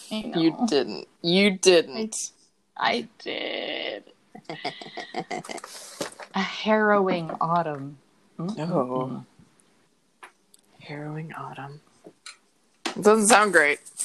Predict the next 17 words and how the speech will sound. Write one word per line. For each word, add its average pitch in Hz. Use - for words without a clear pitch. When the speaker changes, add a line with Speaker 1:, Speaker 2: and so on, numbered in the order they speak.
Speaker 1:
On 180
Tuesday, 143
the 180
country 180
hit 175
another 165
one-day 156
record 147
lodging, 143
or 165
logging 151
more 147
than 147
a 147
hundred 165
and 156
thirty-five 160